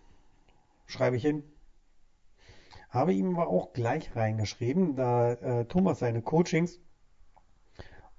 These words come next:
ähm, hörpreisiger sind. Ich hab ihm gleich dazu geschrieben, "Pass auf, lieber Thomas, ich würd mich wahnsinnig freuen, muss dir aber auch gleich in dieser E-Mail schreiben,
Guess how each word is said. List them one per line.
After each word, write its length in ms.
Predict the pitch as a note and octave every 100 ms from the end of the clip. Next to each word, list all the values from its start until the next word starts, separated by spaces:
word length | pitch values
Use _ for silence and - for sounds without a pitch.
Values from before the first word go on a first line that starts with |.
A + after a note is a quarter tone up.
| -
ähm, 400 | A#2 A2+ A2 A2+ - - -
hörpreisiger 800 | - G#3+ - A2+ G#2+ G#2+ G#2+ A2
sind. 340 | A2 G3 B3 - _ _ _
Ich 80 | -
hab 60 | B2+
ihm 20 |
gleich 160 | G#2+ G2
dazu 220 | G#2 -
geschrieben, 280 | C3+ - F#3
"Pass 120 | A2+
auf, 160 | D3+ G#3
lieber 180 | G#3+
Thomas, 460 | G3 G#3+ A3 A3 -
ich 200 | - B2
würd 160 | D3 D3
mich 140 | C3+ A2+
wahnsinnig 420 | A#2 A#2+ A#2 A2
freuen, 460 | - A2+ E3 A3+ - - - -
muss 300 | D3 B3 -
dir 200 | A3+ -
aber 200 | D#3 D3+
auch 160 | C3+
gleich 400 | - A#2 C3+ G3+
in 80 | D#3+
dieser 260 | A#2+ A2 -
E-Mail 280 | B2 A2 G#2
schreiben, 680 | - F#2+ G2 C3+ A3 A#3+